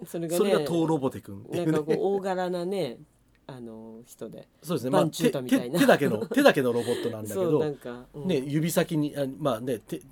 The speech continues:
Speaker 2: まあ、手、手の形のロボットで、
Speaker 1: うん。
Speaker 2: 鉛筆持ってんだよね。
Speaker 1: そう。
Speaker 2: で、まあ、目の前に原稿用紙というか、
Speaker 1: うん。
Speaker 2: まあ、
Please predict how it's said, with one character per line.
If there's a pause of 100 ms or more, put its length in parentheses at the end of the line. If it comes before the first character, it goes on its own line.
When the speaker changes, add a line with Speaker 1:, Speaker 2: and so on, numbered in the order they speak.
(140)
Speaker 2:
ま
あ、
手、
手
の
形
の
ロ
ボ
ッ
ト
で、
Speaker 1:
う
ん。
Speaker 2:
鉛
筆
持
っ
て
ん
だ
よ
ね。
Speaker 1:
そ
う。
Speaker 2:
で、 (360)
ま
あ、
目
の
前
に
原
稿
用
紙
と
い
う
か、
Speaker 1:
う
ん。
Speaker 2:
ま
あ、